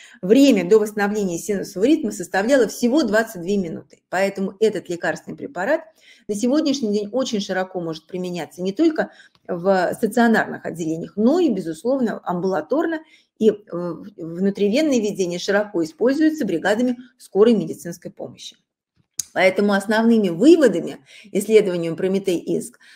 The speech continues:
стало заключение о том, что инъекционный пропофенон является эффективным и безопасным антиаритмическим препаратом и может быть альтернативой амиодарону, и очень широко может использоваться на догоспитальном этапе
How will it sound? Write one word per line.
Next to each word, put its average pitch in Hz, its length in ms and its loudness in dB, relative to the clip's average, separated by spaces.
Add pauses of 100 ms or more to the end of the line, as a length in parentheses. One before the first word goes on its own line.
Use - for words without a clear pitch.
(180)
стало 240 320 4
заключение 226 540 0
о 202 80 -2
том, 214 180 0
что 208 160 -2
инъекционный 214 640 0
пропофенон 196 580 -4
является 170 540 -4
эффективным 185 640 0
и - 20 -6
безопасным 190 680 -2
антиаритмическим 240 720 -4
препаратом 233 580 -6 (300)
и 226 100 4
может 262 340 4
быть 180 180 -2
альтернативой 196 800 -2
амиодарону, 214 880 -2 (340)
и 320 160 2 (480)
очень 208 380 4
широко 208 400 0
может 165 260 -8
использоваться 285 760 -4
на 208 220 2
догоспитальном 170 960 0
этапе 277 380 -2